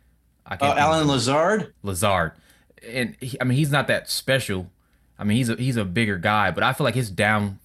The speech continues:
Speaker 1: downfield tracking of the ball, it's like, it's really hit or miss out of the few Packers games that I watched. Like, he made some, he, he, I don't wanna say he made, he missed some plays he should have made.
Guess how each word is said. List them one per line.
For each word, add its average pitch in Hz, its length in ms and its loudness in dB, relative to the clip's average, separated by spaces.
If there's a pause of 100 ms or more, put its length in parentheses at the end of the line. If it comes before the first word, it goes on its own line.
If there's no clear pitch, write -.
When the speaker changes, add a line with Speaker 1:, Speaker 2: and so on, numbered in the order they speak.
(100)
Speaker 1:
downfield 104 500 -2
tracking 101 400 -4
of 85 60 -2
the 85 60 -2
ball, 87 480 -2 (260)
it's - 100 -12
like, 92 180 -4
it's 90 140 -10
really 143 260 0
hit 120 140 2
or 104 80 2
miss 95 360 0
out 95 140 -2
of 90 60 -6
the 90 60 -6
few 104 180 -6
Packers 87 380 -4
games 87 300 -10
that 85 80 -10
I 76 80 -10
watched. 85 340 -8
Like, 92 140 -8
he 123 240 -4
made 120 240 -4
some, 95 340 -8 (340)
he, 165 140 0
he, 143 400 -2 (220)
I 127 80 2
don't 123 440 -2
wanna 113 140 -2
say 104 120 -6
he 92 180 -8
made, 95 400 0 (240)
he 135 260 0
missed 117 640 0
some 110 240 -2
plays 107 300 -2
he 98 100 -10
should 123 260 0
have 87 140 -2
made. 85 320 -4